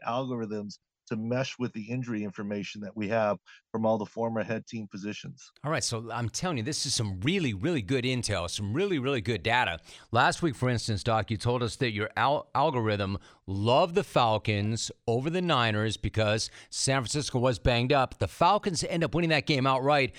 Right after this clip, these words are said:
Speaker 2: so that was a great, great call by you. Are the Niners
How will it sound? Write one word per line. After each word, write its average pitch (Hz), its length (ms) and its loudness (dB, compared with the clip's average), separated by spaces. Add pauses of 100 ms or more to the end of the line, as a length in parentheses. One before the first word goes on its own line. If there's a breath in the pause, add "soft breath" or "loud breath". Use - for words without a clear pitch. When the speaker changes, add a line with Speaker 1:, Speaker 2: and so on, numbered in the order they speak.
(180 loud breath)
Speaker 2:
so 147 180 0
that 147 160 2
was 123 140 -2
a 123 100 0
great, 117 380 0
great 131 240 0
call 127 180 2
by 104 140 4
you. 117 440 2 (360 loud breath)
Are 175 240 4
the 214 100 2
Niners 123 640 0